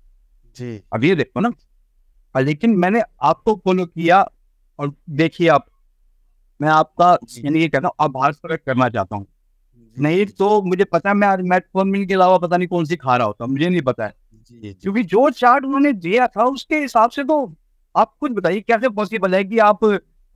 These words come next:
Speaker 2: फैट कम ले आते हैं। अब ये देखो,
Speaker 1: लेकिन
Speaker 2: तेरह
Speaker 1: पूरी
Speaker 2: परसेंट
Speaker 1: जनता तो वही खा रही है ना, वही पास्ता और वही पोहा, वही दलिया, उपमा, वही तो खा रहे जो हम मना
Speaker 2: ये, यही चीज़ उन्होंने मेरे को बोला,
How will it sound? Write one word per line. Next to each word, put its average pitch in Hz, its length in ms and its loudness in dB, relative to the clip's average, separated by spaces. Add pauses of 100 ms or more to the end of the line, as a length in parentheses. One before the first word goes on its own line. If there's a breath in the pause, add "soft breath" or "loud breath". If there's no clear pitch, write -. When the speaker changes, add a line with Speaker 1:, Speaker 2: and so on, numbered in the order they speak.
(580)
Speaker 2:
फैट 233 280 2
कम 220 220 2
ले 202 100 2
आते 185 220 2
हैं। 175 360 -2 (1500)
अब 113 100 -6
ये 180 80 0
देखो, 165 240 -2
Speaker 1:
लेकिन 151 200 2
Speaker 2:
तेरह 196 100 4
Speaker 1:
पूरी 180 360 2
Speaker 2:
परसेंट 160 60 -8
Speaker 1:
जनता 175 420 0
तो 190 140 0
वही 175 300 0
खा 170 220 0
रही 170 120 0
है 170 120 0
ना, 208 220 0
वही 170 320 0
पास्ता 160 680 0
और 147 320 2
वही 151 560 -2 (460)
पोहा, 147 500 2
वही 139 420 0
दलिया, 143 580 0
उपमा, 143 720 -4
वही 135 260 -2
तो 160 120 -4
खा 156 200 -2
रहे 175 140 0
जो 160 200 -2
हम 151 260 -4
मना 143 200 -2
Speaker 2:
ये, 196 80 -2
यही 226 320 0
चीज़ 254 180 -4
उन्होंने 254 240 -2
मेरे 233 160 -2
को 220 120 -2
बोला, 208 280 2